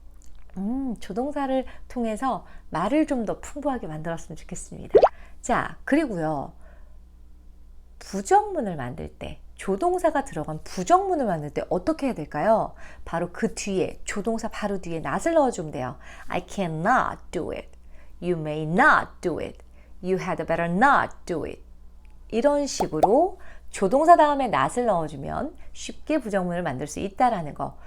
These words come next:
그리고 의문문은 어떻게 만들까요?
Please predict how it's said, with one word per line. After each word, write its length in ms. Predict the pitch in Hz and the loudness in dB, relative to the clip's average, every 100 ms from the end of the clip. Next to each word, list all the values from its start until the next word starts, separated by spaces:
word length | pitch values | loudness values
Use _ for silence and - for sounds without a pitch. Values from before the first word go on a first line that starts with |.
| - - | -14 -12
그리고 600 | - 277 302 185 170 208 - | -2 0 2 2 2 -2 0
의문문은 600 | 285 330 349 330 330 330 | 2 2 -2 -2 0 0
어떻게 320 | 247 226 240 | 0 -2 -4
만들까요? 640 | 202 160 151 147 233 226 | -4 -6 -4 0 2 0